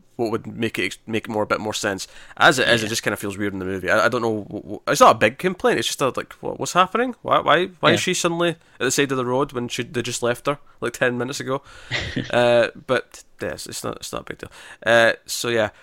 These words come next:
Speaker 1: uh, I think the movie does suffer some randomness, uh,
Speaker 2: Oh, sure.
Speaker 1: because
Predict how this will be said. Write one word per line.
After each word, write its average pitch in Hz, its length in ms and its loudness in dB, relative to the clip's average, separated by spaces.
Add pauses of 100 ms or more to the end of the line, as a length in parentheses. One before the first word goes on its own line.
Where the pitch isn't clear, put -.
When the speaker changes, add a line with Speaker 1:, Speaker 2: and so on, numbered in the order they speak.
(380)
Speaker 1:
uh, 117 360 6
I 151 120 4
think - 720 -2 (540)
the 170 120 4
movie 180 760 6 (300)
does 156 220 4
suffer 156 240 2
some 127 200 -2
randomness, 123 720 2 (580)
uh, - 60 0 (420)
Speaker 2:
Oh, 151 80 2
sure. 127 200 4
Speaker 1:
because - 180 -2